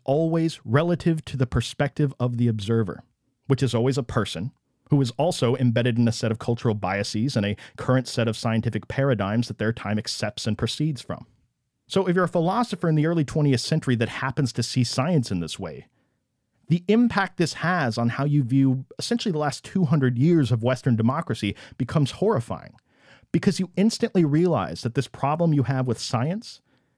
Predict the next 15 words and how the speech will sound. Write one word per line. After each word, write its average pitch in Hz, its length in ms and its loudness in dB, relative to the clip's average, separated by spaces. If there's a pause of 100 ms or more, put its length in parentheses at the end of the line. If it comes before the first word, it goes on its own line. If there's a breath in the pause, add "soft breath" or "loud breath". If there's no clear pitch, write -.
is 156 140 2
in 165 100 2
actuality 175 800 0
a 147 80 0
problem 143 460 -2
with 123 140 -2
reason 110 440 0
itself. - 580 -8 (1200)
So 170 100 2
at 160 80 2
this - 140 0
point 208 200 2
in 175 60 0
the 160 60 2
story, 143 440 2